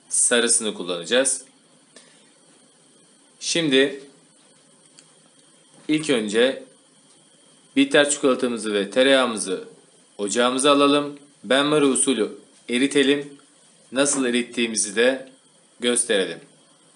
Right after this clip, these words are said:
Benmari usulü olarak cezvemizin içerisine su koydum. Üzerine onları alacak kadar bir kap ve kabımıza, yani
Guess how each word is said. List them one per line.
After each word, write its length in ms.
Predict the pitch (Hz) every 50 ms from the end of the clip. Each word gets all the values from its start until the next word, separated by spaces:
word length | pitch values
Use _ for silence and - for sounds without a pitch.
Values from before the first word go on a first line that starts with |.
| _ _ _ _ _ _ _ _ _ _ _ -
Benmari 400 | 104 120 127 135 135 131 123 123
usulü 360 | 123 117 - - 135 120 123
olarak 440 | 120 110 104 98 98 107 117 - - - _ _ _ _ _ _ _ _ _ -
cezvemizin 840 | - 127 131 131 127 139 139 135 131 120 104 110 117 117 120 - - _ -
içerisine 600 | 113 - 151 143 139 135 - - 110 95 87 85
su 220 | - - 143 139
koydum. 500 | 143 151 151 143 131 123 139 139 143 143 - - - _ _ _ _ _ _ -
Üzerine 580 | 135 127 127 139 135 127 120 110 98 90 80 - - _ _ _ _ _ _ _ _ _ - - 120
onları 280 | 120 127 127 127 123
alacak 440 | 120 120 120 117 123 123 117 - -
kadar 340 | - 120 104 101 98 95 92
bir 120 | 104 101
kap 280 | - - 143 143 143 139 - - - _ _ _ _ _ - -
ve 400 | 107 113 127 135 139 139 135 - - - - - _ _ _ _ _ _ _ _ _ _ _ _ _ _ _ _ _ - - _ _ _ _ _ _ _ _ _ _ _ -
kabımıza, 720 | - 127 123 131 135 139 135 127 131 117 101 87 - -
yani 380 | 107 107 104 104 101 98 95